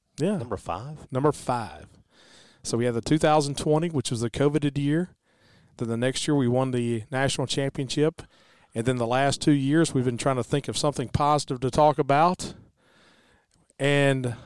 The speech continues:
Speaker 1: I guess you would say, I don't know if you say we're making the pivot toward baseball right now. We talked about the pivot show on Sunday Coffee a couple weeks ago. We're still gonna talk a little bit about basketball the rest of the way,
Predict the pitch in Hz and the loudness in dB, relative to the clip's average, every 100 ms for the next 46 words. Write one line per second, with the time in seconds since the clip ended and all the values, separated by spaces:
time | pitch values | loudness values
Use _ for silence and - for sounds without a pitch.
0 | - 143 156 196 233 - 180 165 131 - | -4 -2 2 4 4 2 4 4 4 4
1 | 165 151 135 135 131 - _ _ _ _ | 4 6 4 0 -4 -14 _ _ _ _
2 | 165 247 226 180 - 139 - 160 143 131 | 4 6 6 6 4 0 2 4 6 6
3 | 127 147 - 117 104 - - 247 170 117 | 4 0 0 -8 -8 -4 2 4 2 -2
4 | - - _ - 127 131 120 127 127 - | -10 -16 _ -2 2 2 2 0 0 -2
5 | 117 113 110 123 117 98 107 143 - 156 | -2 -2 -4 -4 -4 -6 -6 -6 0 -2
6 | 131 131 - - - 160 131 - 131 123 | 0 -2 -2 -2 0 0 0 0 0 0
7 | 123 120 110 110 _ _ - 151 127 107 | -2 -4 -6 -10 _ _ 0 0 0 -2
8 | 143 143 - 113 - 156 107 98 160 - | 2 2 0 -4 -2 -2 -2 -2 -4 -6
9 | 104 85 78 - _ _ _ _ _ _ | -8 -12 -16 -20 _ _ _ _ _ _
10 | _ - 160 - 269 214 139 165 135 127 | _ 2 4 4 4 4 4 4 4 6
11 | 202 196 190 175 165 160 170 - 165 170 | 6 6 4 4 4 2 2 0 2 4
12 | 170 165 175 170 - 156 165 170 | 4 4 4 2 2 4 6 4